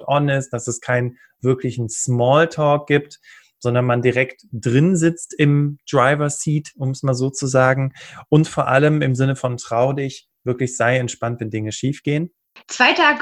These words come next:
Speaker 2: äh, großer Tipp ist, glaube ich, zieh dich trotzdem ordentlich an. Du bist zu Hause, du bist in deiner Wohlfühlzone und das ist auch, äh, du gewährst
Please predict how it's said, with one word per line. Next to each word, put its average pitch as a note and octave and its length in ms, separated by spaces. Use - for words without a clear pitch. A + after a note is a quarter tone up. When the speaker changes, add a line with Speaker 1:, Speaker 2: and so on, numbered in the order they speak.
Speaker 2:
äh, G#3+ 180
großer C#4 460
Tipp D4+ 220
ist, - 180
glaube A#3+ 340
ich, - 360
zieh E4+ 260
dich D#4+ 200
trotzdem A#3 800
ordentlich A#3 560
an. F3+ 240
Du A#3+ 140
bist E4+ 240
zu D4+ 180
Hause, D4 300
du B3 100
bist D4 200
in C#4 100
deiner C4 280
Wohlfühlzone C4 840
und A#3 140
das A#3 120
ist A#3 140
auch, B3+ 220
äh, - 220
du B3 160
gewährst B3 460